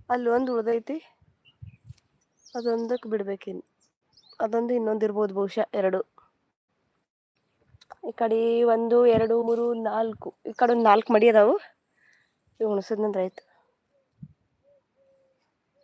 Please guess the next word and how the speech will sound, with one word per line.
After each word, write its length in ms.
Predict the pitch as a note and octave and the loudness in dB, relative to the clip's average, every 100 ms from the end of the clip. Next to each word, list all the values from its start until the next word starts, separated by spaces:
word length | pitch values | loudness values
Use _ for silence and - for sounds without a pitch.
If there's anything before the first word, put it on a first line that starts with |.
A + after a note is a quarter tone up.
| _ _ _ _ _ _ _ _ _ _ _ _ _ _ _ _ _ - - _ _ - - - | _ _ _ _ _ _ _ _ _ _ _ _ _ _ _ _ _ -20 -20 _ _ -20 -16 -4
ಇದು 180 | A#3 | 6